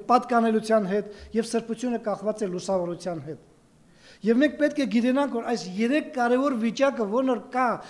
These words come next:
ու Աստված մեզ իր խոսքի մեջ մեզ ներկայացնում է, այս երեք կարևոր վիճակի մեջ մենք պետք է աճենք։ Նախ և առաջ, մենք պետք է ամեն անգամ լուսավորվենք։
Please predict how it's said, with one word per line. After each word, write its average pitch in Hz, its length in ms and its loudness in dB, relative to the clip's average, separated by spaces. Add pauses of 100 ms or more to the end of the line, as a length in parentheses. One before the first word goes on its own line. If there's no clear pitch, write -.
ու 240 160 0
Աստված 269 460 2
մեզ 233 240 4 (240)
իր 262 160 6 (100)
խոսքի 233 320 0
մեջ 226 220 2
մեզ 208 180 4
ներկայացնում 226 720 4
է, 190 60 0 (240)
այս 226 240 0
երեք 269 300 2
կարևոր 233 420 2
վիճակի 226 380 0
մեջ 196 180 0
մենք 214 180 0
պետք 214 240 0
է 202 60 2
աճենք։ 190 480 -4 (100)
Նախ 233 260 4
և 254 200 6
առաջ, 220 320 6 (280)
մենք 214 300 4
պետք 277 240 0
է 262 140 0 (100)
ամեն 254 480 6
անգամ 226 400 4
լուսավորվենք։ 220 920 6